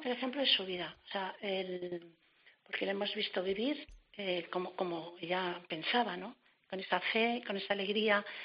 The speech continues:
en cualquier circunstancia, en momentos buenos y malos que en la vida hay de todo, <laughs> siempre de sufrimientos y de alegrías. Pues esa actitud ante la vida, esa actitud de, de, ella se consideraba, sabía, no se consideraba que era hija de Dios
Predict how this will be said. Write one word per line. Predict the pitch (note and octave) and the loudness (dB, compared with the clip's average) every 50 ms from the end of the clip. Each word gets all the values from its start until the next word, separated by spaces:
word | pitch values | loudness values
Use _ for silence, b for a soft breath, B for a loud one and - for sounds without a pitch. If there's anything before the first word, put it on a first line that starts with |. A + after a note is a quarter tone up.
| B B B - | B B B -4
en | A#3 G3+ | -2 0
cualquier | - F#3 F#3 - G#3+ G#3 | 2 2 2 2 0 0
circunstancia, | A3 G3+ G#3 G#3 - - B3 B3 A#3+ A#3+ A#3 F#3 | 0 -2 -2 -2 -2 0 0 -2 -2 -2 -2 -2
en | F3+ F3+ | -2 -2
momentos | F#3 F#3 F#3+ F#3+ - G3+ F#3+ F#3+ | -2 -4 -4 -6 -4 -4 -4 -2
buenos | F#3+ G3 G#3 G#3 G#3 G#3 - - - - | 0 0 0 2 2 4 2 2 2 -2
y | G3+ G3 | -4 -2
malos | F#3+ F#3+ G3+ G#3+ G#3+ - | 0 0 0 0 -2 -2
que | - G3 | -2 -2
en | F#3+ | -2
la | F3+ | -2
vida | F3+ F#3+ G3 G3+ | 0 0 2 2
hay | G3+ G3 G3 | 2 2 0
de | G3 | 0
todo, | F#3+ - - A#3+ G#3+ F#3 | 0 0 0 0 2 2
<laughs> | - - | 2 2
siempre | - A#3+ A#3 - G3+ | 0 0 -2 0 0
de | G3 G3 | 0 2
sufrimientos | - G3 - G#3 F#3+ G3 G3+ G3+ G3 - G#3+ G#3 G3+ | 0 0 0 0 2 4 4 4 4 2 2 4 4
y | F#3 | 4
de | G3 G3+ | 4 2
alegrías. | F#3+ F#3 F3+ F#3+ G3 G#3+ A3+ A3+ A3+ A3+ B B B B B B B B B B B B B | 2 2 2 2 4 6 6 6 4 2 B B B B B B B B B B B B B
Pues | - A3 A3+ - - | 0 0 0 2 4
esa | C4 B3+ - - C#4 C4+ | 2 4 4 4 2 2
actitud | C#4+ C#4 - - A3 G#3 - - B3 B3 | 0 -2 -4 -6 -6 -6 -4 -2 0 2
ante | G#3+ G3+ G3+ G3+ G3 | 2 2 2 2 2
la | F#3+ F#3 | 2 2
vida, | F#3 F#3 G3 G#3 A3 B3 C4+ - - - - F#3+ | 4 2 2 0 0 -2 -4 -8 -12 -20 -20 -20
esa | F#3 - - G#3+ | -6 -2 0 0
actitud | G#3+ - G3+ F#3+ - A#3 A3+ E4 C4+ G#3+ G#3+ G3 G3 | 0 0 -2 0 -2 -2 -4 -6 -8 -12 -14 -12 -8
de, | F#3+ F3+ F3+ | -6 -6 -4
de, | F3+ F3+ F3 F3+ F#3 - - - - | -2 -4 -4 -4 -6 -12 -20 -14 -8
ella | G#3+ G3+ F#3+ | -6 -4 -4
se | F#3+ A3 | -4 -4
consideraba, | G#3+ G3+ G3+ A3 G3 G3 G3+ G#3 G#3 G#3 G#3+ - - - - | -6 -6 -4 -2 -2 0 0 2 2 2 0 -2 -4 -2 0
sabía, | - F#3 F#3 A#3 B3+ A3+ F3+ | 0 2 4 4 6 6 6
no | F3+ F3+ | 4 2
se | F3 - - | 0 -2 -2
consideraba | - F3+ - F#3+ F#3+ G3 F#3+ | -2 -2 -2 0 0 0 0
que | F#3+ - | 2 2
era | F#3+ F#3+ F#3+ | 4 4 4
hija | F#3+ F#3+ - | 4 2 2
de | G3 F#3+ F#3 | 2 2 2
Dios | F#3+ G3 A3+ B3+ | 2 2 4 4